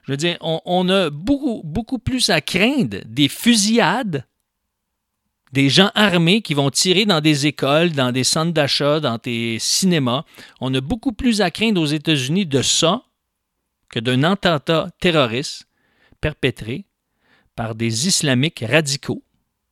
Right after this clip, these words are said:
Et c'est pour ça que je vous dis, je vous dis pas que, que, que, que tous les islamiques sont des saints qui, euh, qui ont, qui ont, qui sont pas associés à, à des cellules, euh, radicales. C'est pas ça que je suis en train de dire.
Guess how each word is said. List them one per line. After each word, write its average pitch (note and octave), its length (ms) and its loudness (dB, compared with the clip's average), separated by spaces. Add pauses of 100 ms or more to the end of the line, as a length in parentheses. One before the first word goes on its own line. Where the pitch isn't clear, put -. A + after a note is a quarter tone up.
(1200)
Et D3 40 -6
c'est F#3+ 140 -4
pour G#3+ 140 -10
ça E4+ 160 -4
que A#3+ 60 -6
je C#3+ 80 -4
vous D3+ 100 0
dis, E3 240 -2 (640)
je - 160 -8
vous F#3 140 -4
dis G3 180 -4
pas C#3+ 240 -2
que, D#3 280 0
que, C#3 320 -2
que, A#2+ 640 -6 (200)
que C#3 80 -6
tous A#3+ 340 -4
les E3+ 260 -2
islamiques F3 720 -2
sont D3+ 300 -2
des C#3+ 240 -2
saints G#3+ 420 -2
qui, C#3 220 -4
euh, C3 220 -2
qui - 180 -6
ont, B2+ 220 -4
qui - 160 -6
ont, C3+ 140 -2
qui B2+ 500 -6
sont C#3+ 240 -2
pas G3 240 2
associés F3 760 -2 (280)
à, B2+ 460 -2
à B2 40 -4
des C3 240 0
cellules, E3 640 4
euh, A2+ 600 -4
radicales. C#3 720 0
C'est - 140 -10
pas G#3 80 0
ça B3 160 -2
que A#3 60 -6
je - 60 -4
suis F#3+ 60 0
en D#3+ 60 0
train D#3 200 -2
de D3 40 -6
dire. D#3+ 200 -2